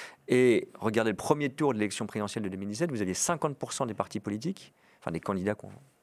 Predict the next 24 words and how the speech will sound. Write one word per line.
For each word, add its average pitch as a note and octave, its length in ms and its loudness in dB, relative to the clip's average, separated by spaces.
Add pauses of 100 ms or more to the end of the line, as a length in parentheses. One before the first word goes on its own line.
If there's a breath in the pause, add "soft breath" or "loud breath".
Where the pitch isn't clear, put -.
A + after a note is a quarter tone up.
Vous A2 220 -8
additionnez, F#2+ 280 -4
ça - 100 -8
fait G2 80 -8
cinquante F#2+ 300 -6
pour - 180 -12
cent D3 200 2
avec, G2 240 -2
euh, E2+ 100 0 (440 loud breath)
Le G2 160 2
Pen G2+ 260 2
à E2+ 40 0
l'époque, C3+ 460 2
euh, F2+ 140 -2
et - 80 -8
cetera, - 280 -2 (300 loud breath)
qui - 120 -2
étaient D3+ 340 2 (100)
pour A2 200 -4 (160)
quasiment C#3 320 4
la B2+ 80 4
sortie - 360 2
de G#3+ 60 2
l'Europe. - 240 0